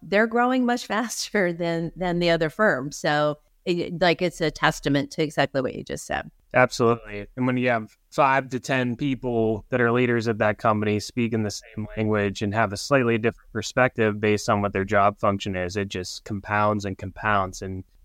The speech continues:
Speaker 2: the people that are doing content really well and the companies that are doing content really well on LinkedIn right now,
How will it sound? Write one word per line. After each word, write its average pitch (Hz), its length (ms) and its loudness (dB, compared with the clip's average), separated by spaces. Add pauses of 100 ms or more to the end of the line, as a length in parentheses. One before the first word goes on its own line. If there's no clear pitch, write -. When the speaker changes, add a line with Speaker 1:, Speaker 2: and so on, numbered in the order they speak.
Speaker 2:
the 113 80 0
people 131 260 2
that 120 120 4
are 110 80 4
doing 110 280 2
content 113 500 0
really 107 280 0
well 107 360 2
and 107 100 0
the 101 60 -2
companies 110 480 -2
that 117 140 2
are 113 80 2
doing 113 240 0
content 113 460 -2
really 117 200 0
well 117 200 0
on 117 120 2
LinkedIn 120 420 0
right 117 140 -4
now, 117 300 -2